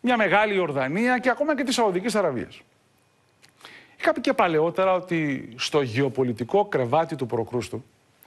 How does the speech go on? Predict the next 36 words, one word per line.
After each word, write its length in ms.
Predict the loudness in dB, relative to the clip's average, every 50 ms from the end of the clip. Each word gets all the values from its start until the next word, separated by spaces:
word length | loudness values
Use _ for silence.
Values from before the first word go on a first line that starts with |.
| -14 -10
ο 80 | -8 -6
Προκρούστης, 600 | -4 -4 -2 -2 0 -2 -2 -4 -6 -8 -6 -6
έτσι, 300 | -6 -6 -8 -12 -16 -20 _ _ _ _ _ _ _ _ _ _ _ _ _
ένας 240 | -4 -4 -2 -2 0
ήρωας 220 | 2 2 2 2
ο 40 | 0
οποίος 340 | -2 -2 0 0 0 2 0
αντιμετώπισε 440 | 0 0 0 0 0 -2 -2 -2 -2
ο 20 |
Θησέας, 460 | 0 0 2 2 2 2 0 -4 -10 -14 _ _ _ _ _ _ _ _ _ -20 -20 _ _ _
που 80 | 0
έβαζε 300 | 2 2 2 0 0 0
τους 140 | -2 -2 0
ανθρώπους, 460 | 0 0 2 2 0 2 2 0 -2
τους 120 | -2 -2 -4
ταξιδιώτες 680 | -4 -2 -2 -2 -2 0 0 0 2 2 0 -2 0
πάνω 240 | 2 0 0 0 0
στο 100 | -4 -6
κρεβάτι 400 | -4 -2 0 0 0 0 0 -4
και 100 | -8 -6
όποιος 320 | -4 -2 -2 0 -2 -2 -2
εξήχαν 400 | -4 -2 -2 0 0 0 0 -2
τα 80 | -2 -2
πόδια 160 | -2 -2 -2
του, 120 | 0 -2 0
τα, 240 | 0 0 0 0
τα 140 | 0 0 0
κόβαν, 400 | 0 0 0 2 2 2 0 -2 -8 -12 -20 -20 -20 -20 -20 -6 _
όποιος 400 | 0 0 0 0 0 -2 -2 0
ήταν 240 | 0 0 0 0 0
κοντύτερος, 560 | -2 -2 0 0 0 2 2 2 2 2 2
τον 120 | 0 -2
τραβούσε 440 | 0 0 0 0 0 0 0 0 0
μέχρι 180 | 0 0 0 0
να 100 | -2 0
σπάσουν. 380 | 2 2 2 2 0 -4 -10